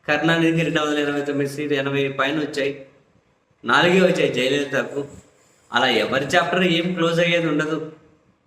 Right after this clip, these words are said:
definitely కూడా ఫైట్ చేసుకుంటూ ఉండాలి. జగన్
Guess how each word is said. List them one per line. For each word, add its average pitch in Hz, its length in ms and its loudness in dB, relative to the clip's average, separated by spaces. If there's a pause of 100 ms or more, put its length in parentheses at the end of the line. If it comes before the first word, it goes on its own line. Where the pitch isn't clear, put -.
(500)
definitely 160 600 2
కూడా 160 140 2 (100)
ఫైట్ 147 260 -2
చేసుకుంటూ 151 380 -4 (100)
ఉండాలి. 135 340 -2 (960)
జగన్ 143 300 2